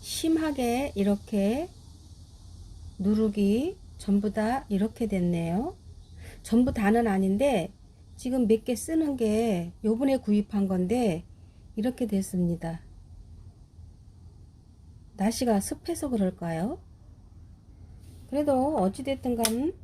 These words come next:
술은 잘 만들어지니까, 술은 잘 만들어지니까 지금 사용하고 있습니다. 버릴까 하다가 한번 사용해 봤는데 의외로 잘 만들어졌어요.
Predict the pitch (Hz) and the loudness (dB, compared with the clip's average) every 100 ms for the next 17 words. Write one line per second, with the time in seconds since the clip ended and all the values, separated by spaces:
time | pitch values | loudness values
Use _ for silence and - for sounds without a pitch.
0 | - - - - - 339 349 330 233 247 | -20 -20 -20 -20 -10 -2 0 0 2 2
1 | 240 190 208 220 208 185 180 175 175 175 | 4 4 4 2 0 0 -2 -2 -4 -2
2 | 208 185 170 - - - - - - - | 0 0 -4 -12 -20 -20 -20 -20 -20 -20
3 | - - - - - - - - - - | -20 -20 -20 -20 -20 -20 -20 -20 -20 -20
4 | - - - 294 294 - 226 226 196 196 | -20 -14 -4 0 0 0 -2 2 4 2
5 | 208 208 196 196 190 - 269 302 - 214 | 2 0 0 -2 -2 -2 -4 -4 -8 -8
6 | 220 226 - 302 320 277 247 208 190 190 | -4 -4 -2 0 0 -2 0 -2 0 -2
7 | 175 170 170 226 - - - - - - | -2 -2 -4 -6 -8 -20 -20 -20 -20 -20
8 | - - - 208 226 208 196 208 226 208 | -20 -20 2 4 4 2 0 0 0 0
9 | 202 196 220 226 220 254 247 240 285 311 | 2 2 2 2 0 -2 -4 -2 0 2
10 | 302 262 220 208 202 247 226 190 220 269 | 2 2 2 4 2 2 2 4 6 6
11 | 262 220 208 - 202 190 180 175 175 170 | 6 4 0 -2 0 0 0 0 -2 -4
12 | - 170 170 226 202 | -8 -4 -2 0 -2